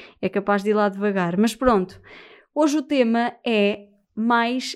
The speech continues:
e menos de viver na aldeia versus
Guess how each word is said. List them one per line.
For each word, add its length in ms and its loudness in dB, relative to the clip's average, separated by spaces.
e 100 0
menos 640 -2
de 160 2
viver 320 0
na 140 0
aldeia 540 0
versus 580 -2